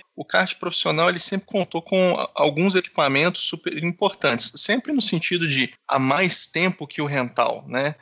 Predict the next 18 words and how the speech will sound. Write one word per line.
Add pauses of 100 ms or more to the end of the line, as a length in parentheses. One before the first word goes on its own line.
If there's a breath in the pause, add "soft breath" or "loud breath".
Então, (200)
quando
a
gente
toca
no
assunto
de
um,
de
um
Alfano, (120)
Micron,
que
são
ferramentas
de
telemetria,